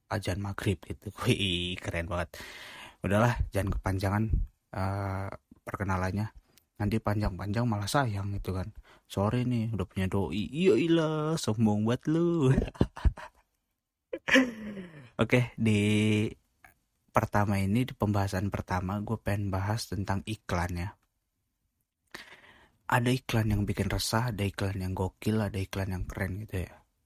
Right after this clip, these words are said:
Ada iklan, ya macam-macam gitu ya. Tapi biasanya menjelang Ramadan ini kita disuguhkan dengan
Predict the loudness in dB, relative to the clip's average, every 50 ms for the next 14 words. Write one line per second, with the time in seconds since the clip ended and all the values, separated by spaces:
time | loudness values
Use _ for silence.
0 | -10 -8 -6 -6 -6 -6 -4 -4 -4 -2 -4 -4 -4 -4 -4 -4 -4 -4 -4 -4
1 | -4 -4 -6 -8 -8 -8 -8 -8 -8 -8 -8 -10 -10 -10 -12 -14 -18 -20 -20 -20
2 | -20 -20 -20 -20 -20 _ _ -4 -2 0 2 2 2 2 2 0 -2 -2 -2 -2
3 | 0 2 2 2 2 2 2 2 2 2 0 0 0 0 0 0 0 0 0 -2
4 | -2 -2 -2 0 2 2 2 2 0 -2 -2 2 4 4 4 4 2 0 -2 -4
5 | -4 -4 -4 -4 -4 -2 -2 -2 -2 -2 -2 -2 -4